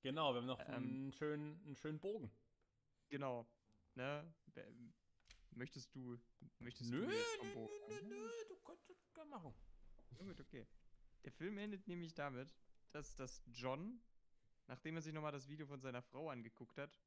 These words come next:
Speaker 2: und zusammengeklappt ist, äh, die nächstliegende Tür betritt. Ja, und dahinter, äh, haben wir einmal ein paar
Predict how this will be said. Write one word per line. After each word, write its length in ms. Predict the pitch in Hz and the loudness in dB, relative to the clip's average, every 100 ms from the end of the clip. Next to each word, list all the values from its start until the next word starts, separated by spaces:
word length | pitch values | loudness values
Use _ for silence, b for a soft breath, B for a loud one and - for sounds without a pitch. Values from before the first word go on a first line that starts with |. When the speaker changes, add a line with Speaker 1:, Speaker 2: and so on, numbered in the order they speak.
| - | -8
Speaker 2:
und 180 | 131 123 | -6 -4
zusammengeklappt 800 | 117 135 170 135 - 117 - | -2 0 -2 -6 -4 -6 -4
ist, 240 | 131 139 - b _ _ _ _ - | -8 -8 -12 b _ _ _ _ -2
äh, 300 | 131 127 123 117 - | 4 4 4 0 -4
die 320 | 123 123 120 - | 0 2 0 -4
nächstliegende 800 | 131 147 - - 143 139 123 110 | -2 -2 -4 -6 -2 -2 -4 -6
Tür 240 | - 196 | -2 -2
betritt. 440 | 185 - 185 180 - _ _ _ _ _ - | -2 -4 -4 -4 -12 _ _ _ _ _ -4
Ja, 100 | 180 | -2
und 100 | 127 | 0
dahinter, 540 | 113 120 143 165 170 175 _ _ _ _ - | 0 0 0 0 0 -4 _ _ _ _ -8
äh, 360 | 135 131 127 123 - - | 0 4 4 2 -4 -6
haben 180 | 143 | -2
wir 100 | 156 | -2
einmal 280 | 123 139 156 | 0 2 2
ein 60 | 143 | 0
paar 180 | 127 | -6